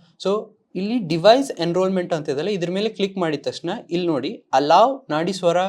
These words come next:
to access ಯು ಎಸ್ ಬಿ serial ಅಂತ, ಅಂತ ಇದೆ. ಈ ನಾಡೀಶ್ವರ ನಿಮ್ಮ ಫೋನಿಗೆ ಕನೆಕ್ಟ್ ಆಗಿ ಮುಂದೆ ಆಕ್ಸೆಸ್ ಮಾಡ್ಬೇಕು ಅಂತ ಅಕ್ಸೆಪ್ಟೆನ್ಸ್ ಕೇಳ್ತಾ ಇದೆ. So ಅದ್ರ ಮೇಲೆ ಓಕೆ ಮೇಲೆ ಕ್ಲಿಕ್ ಮಾಡಿದ ತಕ್ಷಣ enroll this device ಅನ್ನೋದು ಒಂದು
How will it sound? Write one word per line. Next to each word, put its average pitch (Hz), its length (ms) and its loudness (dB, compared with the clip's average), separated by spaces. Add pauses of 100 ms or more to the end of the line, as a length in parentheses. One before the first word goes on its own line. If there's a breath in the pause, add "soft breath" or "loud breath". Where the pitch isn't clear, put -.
(120)
to 208 120 -8 (200)
access 190 320 -4 (100)
ಯು 147 160 -4
ಎಸ್ 156 140 -8
ಬಿ 156 80 -6
serial 147 440 -2
ಅಂತ, 123 200 -8
ಅಂತ 127 200 -4
ಇದೆ. 113 240 -8 (500 soft breath)
ಈ 170 200 -6
ನಾಡೀಶ್ವರ 156 500 -2 (580)
ನಿಮ್ಮ 160 180 -2
ಫೋನಿಗೆ 196 460 -2
ಕನೆಕ್ಟ್ 160 400 -4
ಆಗಿ 147 200 -2
ಮುಂದೆ 170 320 -4
ಆಕ್ಸೆಸ್ 156 460 -2
ಮಾಡ್ಬೇಕು 143 520 -4
ಅಂತ 123 180 -6 (1080)
ಅಕ್ಸೆಪ್ಟೆನ್ಸ್ 190 640 -6
ಕೇಳ್ತಾ 123 300 -2
ಇದೆ. 123 180 -4
So - 200 -10
ಅದ್ರ 180 180 0
ಮೇಲೆ 196 180 -6
ಓಕೆ 165 300 0
ಮೇಲೆ 185 180 0
ಕ್ಲಿಕ್ 160 280 -6
ಮಾಡಿದ 131 260 -4
ತಕ್ಷಣ 175 200 -8 (520 soft breath)
enroll 170 380 4
this 202 220 -4
device 175 340 2
ಅನ್ನೋದು 160 300 -4
ಒಂದು 233 240 -6